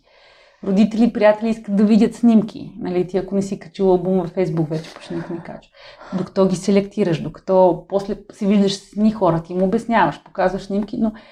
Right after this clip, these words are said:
решихме, че снимайки видеа, хем, хем споделяме част от емоцията и с по-широк кръг хора, на някой все може да му е полезно и интересно да, да види. Да, вярно е нашето преживяване, но все пак, а,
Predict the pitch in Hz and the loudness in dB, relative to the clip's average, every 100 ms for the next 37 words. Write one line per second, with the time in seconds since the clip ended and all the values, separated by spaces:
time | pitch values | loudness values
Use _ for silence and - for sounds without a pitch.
0 | - - - _ 214 - 277 311 311 269 | -20 -20 -20 _ -4 -2 4 4 4 -2
1 | 254 269 294 285 208 185 175 180 202 254 | 4 4 4 2 -6 -6 2 4 4 4
2 | 285 - 233 240 - 208 - 254 269 - | 0 -2 -2 -2 -4 -8 -6 -4 -4 0
3 | 233 233 226 220 196 196 - 190 196 - | 2 4 4 4 0 0 -2 -2 -2 -4
4 | 196 - 202 202 196 190 - 202 180 - | -12 -6 -4 -2 0 -2 -4 -10 -10 -8
5 | 175 185 202 190 185 185 170 196 185 180 | 0 0 2 0 -4 -6 -8 -4 0 -2
6 | 175 175 170 165 - 180 175 190 180 175 | -2 -2 -4 -6 -8 -2 2 2 2 2
7 | 165 160 165 175 170 175 160 160 - - | 2 2 0 0 -2 0 0 0 -6 -10
8 | 185 190 185 196 202 180 170 151 - _ | -2 -2 0 0 0 0 0 0 -4 _
9 | 196 180 160 185 240 254 220 180 - 160 | -2 -2 2 4 6 6 6 2 0 -14
10 | 156 151 151 160 170 247 294 294 285 277 | -12 -6 -2 0 2 4 4 4 2 -2
11 | - 254 - _ 247 247 | 0 -2 -2 _ -4 -2